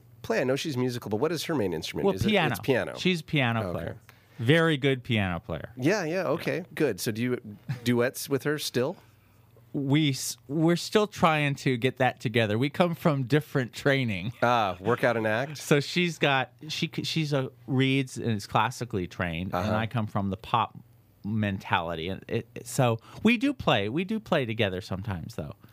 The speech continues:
Speaker 1: Okay. I'm glad to hear that. That's <laughs> nice to be able to do with your folks. Okay, so from twelve years old, uh, doing song leading there, then, then where did it go? What's your
Speaker 2: Well,
Speaker 1: trajectory?
Speaker 2: Well, um,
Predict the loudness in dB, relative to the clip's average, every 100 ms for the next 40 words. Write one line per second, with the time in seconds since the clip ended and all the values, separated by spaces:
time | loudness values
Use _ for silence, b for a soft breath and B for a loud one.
0 | -2 -2 -2 -8 -10 -18 -18 -2 0 4
1 | 2 2 -4 -6 -2 -2 0 0 -2 -2
2 | -6 -4 -4 -4 -6 -6 -6 -10 -6 -6
3 | -6 -16 B B B 0 0 0 0 0
4 | -2 0 2 2 -2 -2 0 0 -2 0
5 | 0 -2 -4 -10 b b b b b 0
6 | 0 0 -2 0 0 2 2 4 0 0
7 | 0 0 0 0 -2 0 2 0 -4 -8
8 | 0 2 2 -2 -2 -2 -2 -2 -2 -4
9 | -4 -4 -2 -2 -2 -6 -6 -8 b b
10 | b b b b b 0 0 -2 -2 -2
11 | 0 -2 -2 -4 -6